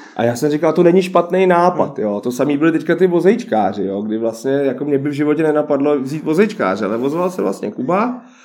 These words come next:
Speaker 1: A člověk potom tak jako duma a říkal: „Hele, tohle, tohle, tak to zkusíme, jo.“
Speaker 2: Hmm.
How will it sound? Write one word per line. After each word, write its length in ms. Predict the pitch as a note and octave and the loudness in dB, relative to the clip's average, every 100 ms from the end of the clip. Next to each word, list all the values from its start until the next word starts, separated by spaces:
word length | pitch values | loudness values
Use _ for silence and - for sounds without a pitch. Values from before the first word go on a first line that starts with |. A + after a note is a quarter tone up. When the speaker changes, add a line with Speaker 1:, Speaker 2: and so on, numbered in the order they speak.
| - | -20
Speaker 1:
A 60 | - | -6
člověk 200 | - F3 | 0 2
potom 200 | F#3 G3 | 2 2
tak 120 | F#3+ | 0
jako 200 | F3 E3+ | -2 -2
duma 240 | A#2 C3 F#3+ | -2 -2 -2
a 80 | |
říkal: 260 | F3+ F3+ E3+ | -4 -4 -4
„Hele, 160 | D#3+ E3 | -4 -4
tohle, 240 | E3 E3 | -6 -6
tohle, 200 | E3 D#3+ | -6 -6
tak 140 | E3 | -6
to 100 | - | -6
zkusíme, 540 | F3+ F#3 - F#3 C#3 G2 | -8 -8 -10 -6 -6 -4
jo.“ 80 | F2 | -6
Speaker 2:
Hmm. 160 | C#3 | -8